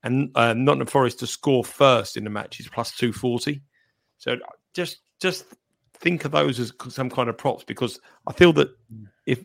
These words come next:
if Tottenham go one nil up, I feel that they won't be, that, that they're good enough to,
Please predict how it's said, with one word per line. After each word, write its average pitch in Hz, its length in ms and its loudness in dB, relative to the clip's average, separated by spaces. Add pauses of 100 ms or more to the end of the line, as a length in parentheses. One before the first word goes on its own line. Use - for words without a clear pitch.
(100)
if 123 200 -4
Tottenham 160 320 0
go 135 160 4
one 131 280 -2
nil 127 160 0
up, - 320 -4 (880)
I 127 80 -12
feel 139 260 2
that 135 120 -4 (300)
they 131 180 4
won't 127 340 0
be, 120 180 -6
that, 123 220 -8
that 123 180 -6
they're 131 200 -4 (340)
good 151 160 6
enough 120 320 0
to, 110 180 -8